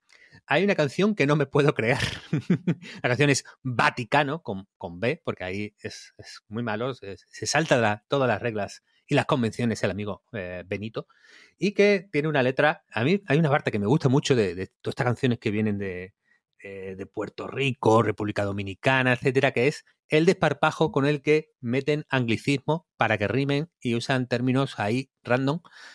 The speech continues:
que, que por un lado, eh, tienen, tienen en común con, con los consultores, ¿no? Que siempre meten un, un anglicismo ahí para, para parecer más, eh, sofisticado, pero esto lo hacen para que, que rime la canción, ¿no?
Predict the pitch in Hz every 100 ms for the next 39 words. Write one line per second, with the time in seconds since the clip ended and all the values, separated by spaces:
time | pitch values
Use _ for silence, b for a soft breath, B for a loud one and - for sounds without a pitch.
0 | B 127 - - 123 127 160 170 104 -
1 | _ - 123 - _ 143 147 135 123 104
2 | 95 95 _ _ _ _ - 147 143 127
3 | 131 147 165 110 95 90 87 110 107 101
4 | 110 - 92 135 143 - - _ _ _
5 | - 151 147 123 120 131 135 127 131 139
6 | 131 123 110 131 127 117 127 117 107 95
7 | 92 104 101 101 92 117 107 110 104 -
8 | _ _ - 101 101 - 139 160 160 151
9 | 147 175 B B B _ 180 180 175 196
10 | 180 160 165 143 113 110 92 - 98 120
11 | 113 107 92 - 107 82 123 202